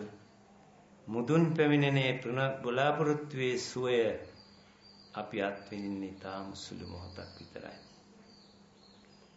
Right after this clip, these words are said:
බලාපොරොත්තුව ලැබෙන්න තියෙන කල් තියෙන ඒ ආස්වාදය, ඒ ලැබුණාම නෑ පින්න. التنين. සාමාන්‍ය දෙයක් බවට පත් වෙනවා.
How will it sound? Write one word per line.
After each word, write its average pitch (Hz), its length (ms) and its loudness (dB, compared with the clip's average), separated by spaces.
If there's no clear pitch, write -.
බලාපොරොත්තුව 180 880 4
ලැබෙන්න 131 420 6
තියෙන 143 360 2
කල් 135 300 4
තියෙන 127 300 -2
ඒ 117 340 0
ආස්වාදය, 107 920 0
ඒ 98 200 -6
ලැබුණාම 95 580 -6
නෑ 90 260 -12
පින්න. 90 300 -16
التنين. - 400 -20
සාමාන්‍ය 120 800 2
දෙයක් 104 360 -4
බවට 95 380 -4
පත් - 360 -10
වෙනවා. 85 300 -12